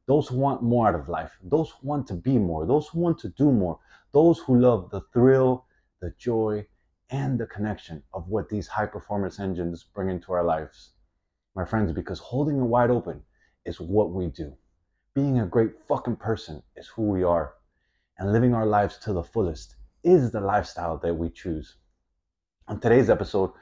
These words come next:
we're gonna be talking about the importance of building strong relationships in all areas of your life, not just in one area, but in all areas of your life.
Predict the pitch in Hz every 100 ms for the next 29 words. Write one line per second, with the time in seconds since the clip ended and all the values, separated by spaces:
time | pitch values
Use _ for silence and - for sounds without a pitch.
0 | - _ 117 143 127 - 123 117 98 101
1 | 101 92 90 - 131 117 - 90 92 120
2 | 113 98 - - 131 147 156 127 120 165
3 | 113 92 90 - - _ _ _ _ _
4 | _ 104 - - 95 208 127 95 87 78
5 | 78 80 76 - _ _ - _ _ 117
6 | 143 127 127 - - _ _ _ _ 87
7 | 87 101 87 73 71 - _ _ 90 98
8 | - - 110 101 87 80 76 71 80 76